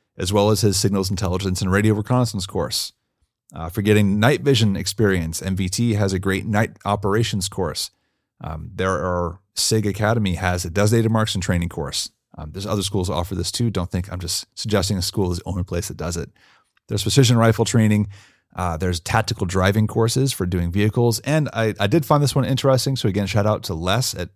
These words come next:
at, uh, uh, Polaris Simulations, but they have something called the M gin Scout Series, which is a multi, multi-day event simulating in the field, just kinda like Special Forces does with their, uh, capstone exercise,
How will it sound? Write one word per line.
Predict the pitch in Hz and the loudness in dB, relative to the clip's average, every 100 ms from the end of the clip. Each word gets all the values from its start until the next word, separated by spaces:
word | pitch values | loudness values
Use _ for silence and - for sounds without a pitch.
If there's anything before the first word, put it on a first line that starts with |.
| _ | _
at, | - 87 | -10 -10
uh, | 60 53 _ _ _ _ _ _ - _ | -10 -14 _ _ _ _ _ _ -16 _
uh, | 82 71 | -12 -12
Polaris | - 92 92 95 101 - - _ | -8 -2 2 2 0 -4 -8 _
Simulations, | - - 110 101 107 - 165 - - - - | -8 -2 0 0 -2 -2 -4 -6 -14 -20 -6
but | 107 | 0
they | 104 | 4
have | 113 110 | 4 4
something | 113 107 | 2 0
called | 98 104 95 | 2 2 2
the | 92 | 2
M | 117 123 | 4 4
gin | 107 107 101 | 4 4 2
Scout | - 135 151 - | 0 0 0 0
Series, | - 92 87 98 - _ _ | -4 -2 -4 -6 -10 _ _
which | - 110 | -8 -2
is | |
a | 95 | 0
multi, | 87 104 143 - 123 104 117 | 4 4 2 0 -2 -4 -2
multi-day | 110 165 170 147 120 113 | 2 4 4 2 4 4
event | 90 101 131 - | 2 2 0 0
simulating | - 156 202 151 101 92 95 101 101 _ - | 0 2 2 4 2 2 0 -2 -8 _ -4
in | 117 | -2
the | 151 | 0
field, | - 101 98 101 | 0 0 0 -4
just | 104 - | -8 -4
kinda | 113 113 | 0 0
like | 110 | 0
Special | 107 - | -2 -2
Forces | 90 104 98 104 | -2 0 0 -2
does | 95 98 98 | 0 0 0
with | 92 82 | -4 -4
their, | 85 82 80 - _ _ - | -4 -4 -6 -10 _ _ -12
uh, | 78 | -12
capstone | - 110 - - 110 110 98 | -2 -2 -2 -2 2 2 0
exercise, | 110 - - 127 131 139 | -4 -4 0 2 2 0